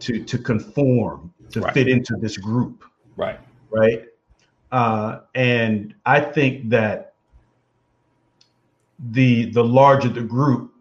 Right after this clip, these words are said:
Speaker 1: the, the greater the pressure.
Speaker 2: Okay. Okay.
Speaker 1: So when you talk about, are we, are we stuck in a hood mindset? The, the real question is,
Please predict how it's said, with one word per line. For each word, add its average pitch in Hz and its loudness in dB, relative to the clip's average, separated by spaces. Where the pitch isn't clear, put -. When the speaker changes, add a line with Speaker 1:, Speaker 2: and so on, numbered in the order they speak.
Speaker 1:
the, 110 -2
the 117 -8
greater 120 0
the 101 -8
pressure. - -2
Speaker 2:
Okay. 101 -2
Okay. 101 -10
Speaker 1:
So 123 4
when 117 -2
you 151 -4
talk 139 2
about, 120 0
are 123 2
we, 120 -2
are 131 0
we 123 0
stuck 139 -2
in 120 0
a 113 -2
hood 131 0
mindset? 113 -2
The, 113 -8
the 104 -8
real 123 0
question 139 -2
is, 110 -6